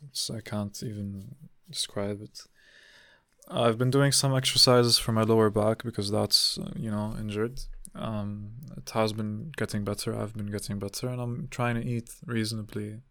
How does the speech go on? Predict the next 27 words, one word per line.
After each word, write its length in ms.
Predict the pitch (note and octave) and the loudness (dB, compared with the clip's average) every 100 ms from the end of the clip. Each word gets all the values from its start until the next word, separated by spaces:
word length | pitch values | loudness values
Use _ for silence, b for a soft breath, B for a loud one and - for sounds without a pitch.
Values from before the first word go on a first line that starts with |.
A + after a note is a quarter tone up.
| b b b b b b b _ - - | b b b b b b b _ -20 -20
throughout 300 | - G#2+ G#2 | -4 -2 -2
the 80 | - | -4
day 240 | G#2 G#2 | -2 0
and 180 | C#3+ D3 | 0 -4
keeping 340 | - C3 C3 | -2 -2 -2
track, 320 | A#2 B2 A2+ - | -2 2 2 2
because 220 | G#2+ G#2 | -2 0
I 60 | |
don't 140 | A2 A2+ | 2 2
wanna 160 | A2 | 0
just, 400 | G#2 G#2 - - - | 0 0 0 -2 -4
um, 520 | G#2 G2+ G2 G2 G2+ _ _ _ _ _ _ _ _ B B B B - | -2 -2 -4 -8 -12 _ _ _ _ _ _ _ _ B B B B -6
get 240 | C3 A2 - | 2 2 2
bored 340 | A2+ A2 G#2+ | 4 4 4
from 340 | - G#2+ G#2 | 0 -4 -2
working 500 | G#2 G#2+ A#2 - B2 | 0 0 0 -2 -2
and 160 | A#2 G#2+ | -2 -2
be 100 | G#2+ | 0
like, 320 | G#2+ G#2 - | 2 0 -2
"Oh, 300 | A2+ G#2+ G2+ - | 0 0 -2 -8
now's 360 | - A2 G#2+ G2+ | -6 -4 -2 -2
the 100 | A2 | -4
time 240 | - G#2+ | -2 -2
for 180 | G#2 G#2+ | -4 -6
a 60 | G#2 | -4
meal," 260 | G#2+ G#2 | -4 -4
because 540 | G2+ G#2 G#2 - - | -8 -8 0 2 2